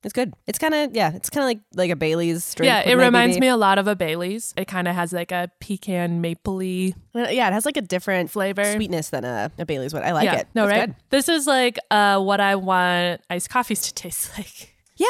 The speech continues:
Speaker 1: a little bit. Like, I want, I, iced coffee feels like, um, it could benefit from a nice <laughs> mouthfeel, you know?
Speaker 2: Nice
Speaker 1: <laughs>
Speaker 2: full-bodied.
Speaker 1: Yeah. Bringing it back to Bob's Burgers. That's a very niche Bob's Burgers quote. Is
Speaker 2: Um, but yeah, so
Speaker 1: mouthfeel.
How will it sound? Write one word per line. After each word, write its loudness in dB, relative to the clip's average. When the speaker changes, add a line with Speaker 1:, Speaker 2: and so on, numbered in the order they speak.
Speaker 1:
a 4
little 2
bit. 2
Like, 0
I 0
want, 0
I, -2
iced 0
coffee -2
feels -4
like, -2
um, -2
it -6
could -6
benefit -4
from -6
a -2
nice -2
<laughs> -2
mouthfeel, 0
you -2
know? 0
Speaker 2:
Nice 2
Speaker 1:
<laughs> -8
Speaker 2:
full-bodied. 2
Speaker 1:
Yeah. 2
Bringing 2
it 4
back 2
to -2
Bob's 0
Burgers. -4
That's -4
a -8
very -2
niche -6
Bob's -8
Burgers -10
quote. -8
Is -4
Speaker 2:
Um, 2
but 2
yeah, 2
so 2
Speaker 1:
mouthfeel. 6